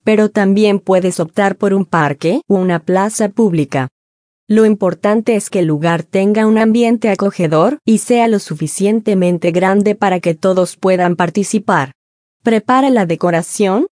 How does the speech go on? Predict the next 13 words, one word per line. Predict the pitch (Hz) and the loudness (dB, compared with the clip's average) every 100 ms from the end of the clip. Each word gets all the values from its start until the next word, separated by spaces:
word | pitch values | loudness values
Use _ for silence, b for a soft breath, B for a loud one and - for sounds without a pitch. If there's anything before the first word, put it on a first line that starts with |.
| - | -4
Aunque | 208 202 185 185 | 0 0 2 0
la | 170 | 0
posada | 175 160 196 180 196 | -4 -4 -2 0 2
navideña | 185 170 170 180 202 233 | 0 0 0 2 2 2
no | 220 202 196 | 4 4 2
es | 190 - | 0 -2
una | 196 175 | 0 -2
fiesta | - 202 190 - 175 | -2 -4 -4 -2 -4
tan | 180 185 | -2 0
elaborada | 190 175 175 180 185 202 | 0 2 2 2 0 0
como | 202 190 185 | 0 2 2
otros | 202 208 220 196 | 0 -2 -2 0
eventos, | 180 165 143 151 208 330 - | 2 2 2 0 -4 -4 -12